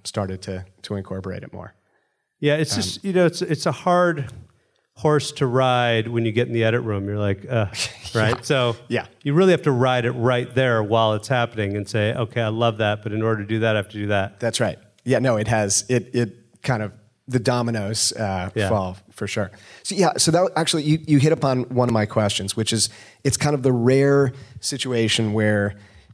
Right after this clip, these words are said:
Speaker 1: you, you directed Super Troopers, which was your second movie. Puddle Cruiser
Speaker 2: Yeah.
Speaker 1: was your first, which is an, another hilarious movie,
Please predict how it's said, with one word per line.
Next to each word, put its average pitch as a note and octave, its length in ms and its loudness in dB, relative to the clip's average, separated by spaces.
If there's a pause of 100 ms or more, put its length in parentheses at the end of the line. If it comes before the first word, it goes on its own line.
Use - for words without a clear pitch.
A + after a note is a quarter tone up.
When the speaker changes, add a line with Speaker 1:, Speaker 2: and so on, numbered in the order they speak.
(160)
Speaker 1:
you, C3+ 240 0
you C3+ 140 6
directed A#2+ 420 4
Super D3 280 2
Troopers, C#3 340 0
which B2+ 160 -2
was A#2 140 2
your A2 140 4
second A#2 380 0
movie. F2+ 200 -8
Puddle G#2+ 260 0
Cruiser G#2 320 -4
Speaker 2:
Yeah. G2+ 140 0
Speaker 1:
was F#2 140 -6
your G#2 100 -4
first, F#2+ 340 -6
which - 160 -6
is - 160 -4
an, A2 180 -4
another G#2 360 0
hilarious F#2+ 580 0
movie, F#2+ 380 2